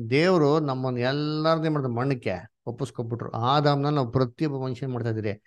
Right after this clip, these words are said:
ಸಾಯ್ತಾ ಇದ್ದೀರಿ ಅಲ್ವರ? ಅನ್ನ ಕರ್ತನಲ್ಲಿ ಪ್ರೀತಿ ಅಂತ ಸೊರಳೆ. ಹಂಗಾರೆ ನಾವೆಲ್ಲರೂ ಮೊದಲನೇ ನ್ಯಾಯ ತೀರ್ಪು ಒಳಗಡೆ ಸೇರಿದ್ದೀರಿ, ಕರೆಕ್ಟಾ? ಈಡೇನ್ ತೋಟದ ಹೊರಗಡೆ ಕಳ್ಸಿ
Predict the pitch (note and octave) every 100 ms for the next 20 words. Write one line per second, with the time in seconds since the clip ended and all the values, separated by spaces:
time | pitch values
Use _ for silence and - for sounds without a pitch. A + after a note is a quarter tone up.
0 | _ _ _ - A#2+ A#2+ A2+ G#2+ G2 A2+
1 | B2+ B2 A#2+ B2+ C#3 C3+ A2+ C#3 C3+ B2
2 | C3 C#3 B2 A#2 A2+ C3 A2 A2 _ _
3 | _ _ _ - B3 E3 C3+ F#3+ - E3
4 | F#3 F#3 G3+ B3+ D#4 D#4+ G#3 F3+ G3+ F3+
5 | G3 C4 D4+ B3 A#3 G#3+ A3 G3 C4 D#4+
6 | E4 F#4+ E4 G3+ D#3 - _ _ _ _
7 | _ _ _ A#3+ B3+ A2 F#2+ _ C#3+ C4+
8 | E4 C#4 C4 G3+ F3 G#3+ F3+ C#3 C#3+ F3
9 | F#3